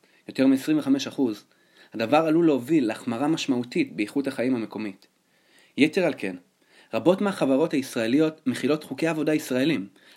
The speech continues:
הקובעים שכר מינימום גבוה יותר מחוקי העבודה הפלסטינים. כמו כן, הפלסטינים עצמם גילו נטייה גוברת לעסוק ביחסים עסקיים עם חברות ישראליות.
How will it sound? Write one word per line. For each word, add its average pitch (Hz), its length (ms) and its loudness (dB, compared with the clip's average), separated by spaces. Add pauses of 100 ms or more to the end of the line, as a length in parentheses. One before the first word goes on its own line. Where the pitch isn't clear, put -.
הקובעים 139 320 0
שכר 160 300 -2
מינימום 160 380 2
גבוה 135 420 0
יותר 104 340 -4 (280)
מחוקי 127 320 -6
העבודה 139 360 0
הפלסטינים. 101 600 -4 (840)
כמו 175 160 0
כן, 117 240 -4 (480)
הפלסטינים 156 540 0
עצמם 147 440 -2 (240)
גילו 131 200 2
נטייה 139 320 2
גוברת 139 600 -2 (180)
לעסוק 113 380 -4
ביחסים 143 420 0
עסקיים 135 420 0
עם 101 100 -6
חברות 117 320 -4
ישראליות. 104 600 -6